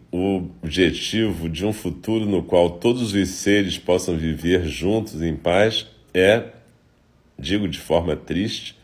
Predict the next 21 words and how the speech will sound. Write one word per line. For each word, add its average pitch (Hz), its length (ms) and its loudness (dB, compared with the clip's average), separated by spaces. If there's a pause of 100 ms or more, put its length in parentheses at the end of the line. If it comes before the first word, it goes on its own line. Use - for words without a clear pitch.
(280)
cem - 240 2
por 107 220 -2
cento 117 340 0
inalcançável. 110 800 2 (1160)
Será 123 320 6
que 135 160 0
é 117 40 8
um 110 140 6
objetivo 90 800 0
fútil? 107 640 -4 (2000)
É, 78 600 0 (960)
a, 69 320 -6
a - 20 -2
paz 80 300 2
mundial? 80 480 4
Não. 110 400 2 (1200)
Assim 85 340 0
também, 104 640 2 (680)
a 92 160 2
iluminação 101 680 4
universal 90 1000 2